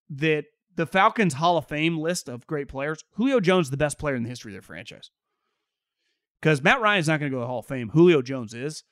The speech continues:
They've never had a Hall of Famer start to finish on their franchise. Now, Julio's gonna end up playing somewhere else. But, like, guys they recognize are, like, Brett Favre.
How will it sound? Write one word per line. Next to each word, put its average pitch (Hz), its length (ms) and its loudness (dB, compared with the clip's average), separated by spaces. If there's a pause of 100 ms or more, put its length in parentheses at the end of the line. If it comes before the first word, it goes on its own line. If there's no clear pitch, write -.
(440)
They've 175 280 2
never 175 260 2
had 156 200 0
a 135 40 -2
Hall 139 160 -2
of 120 80 -8
Famer 135 280 -6
start 120 220 -8
to 107 60 -20
finish 113 300 -12
on 107 80 -12
their 95 100 -16
franchise. - 420 -16
Now, 151 200 -2
Julio's 160 340 6
gonna 131 180 -6 (120)
end 147 120 -4
up 127 120 -12
playing 147 260 -8
somewhere 165 260 -6
else. 170 220 -8 (360)
But, 175 80 -2
like, 175 180 4
guys 175 280 2
they 180 140 0
recognize 196 560 0
are, 160 60 -2
like, 120 180 -6 (120)
Brett 147 200 -4
Favre. 120 280 -8